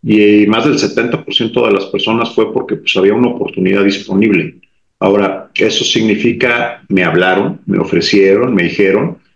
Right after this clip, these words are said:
pero no necesariamente tenía idea de qué era la posición, no necesariamente la busqué, no necesariamente fue la industria que a mí me interesó,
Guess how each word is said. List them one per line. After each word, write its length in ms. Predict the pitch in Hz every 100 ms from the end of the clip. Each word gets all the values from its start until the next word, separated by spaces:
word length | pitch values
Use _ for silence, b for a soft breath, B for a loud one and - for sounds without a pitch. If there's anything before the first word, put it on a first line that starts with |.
| _ -
pero 220 | 101 101
no 160 | 113
necesariamente 1160 | 139 147 110 131 127 123 123 127 123 117 - - _
tenía 320 | 101 107 117
idea 300 | 107 110 117
de 200 | 104 92
qué 80 | -
era 100 | 110
la 220 | 95 -
posición, 640 | 95 87 - 113 139 156
no 160 | 110 110
necesariamente 760 | 113 98 - 104 101 98 98 98
la 120 | 87
busqué, 440 | 92 - 117 127
no 160 | 123 113
necesariamente 640 | 104 98 104 101 101 -
fue 180 | - 101
la 100 | 95
industria 440 | 92 107 110 101 -
que 80 |
a 20 | 90
mí 140 | 95
me 120 | 95
interesó, 800 | 85 - 90 - 120 139 139